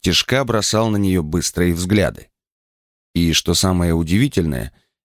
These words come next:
ему было бы приятно поговорить с ней о чём угодно, лишь бы услышать её голос,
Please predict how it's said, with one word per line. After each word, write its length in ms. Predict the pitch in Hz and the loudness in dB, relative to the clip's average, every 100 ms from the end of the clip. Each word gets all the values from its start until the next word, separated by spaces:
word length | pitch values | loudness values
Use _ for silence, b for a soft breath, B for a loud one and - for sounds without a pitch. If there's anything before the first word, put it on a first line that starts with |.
| _ | _
ему 300 | 80 101 139 | 0 2 2
было 320 | 104 139 127 | 2 2 2
бы 200 | 110 113 | 2 0
приятно 600 | - 113 110 127 110 78 | 0 0 2 2 0 -8
поговорить 460 | 65 78 82 80 80 | -6 -2 0 0 0
с 100 | - | 2
ней 200 | 107 117 - | 2 2 -2
о 100 | 95 | -4
чём 280 | - 104 | 0 2
угодно, 380 | 110 110 131 85 | 0 0 0 0
лишь 240 | 78 110 95 | 0 0 0
бы 160 | 107 - | -4 -2
услышать 600 | 101 - 117 123 95 98 | -2 0 0 0 0 2
её 180 | 101 | 2
голос, 520 | 95 123 101 - - | 2 0 0 -4 -14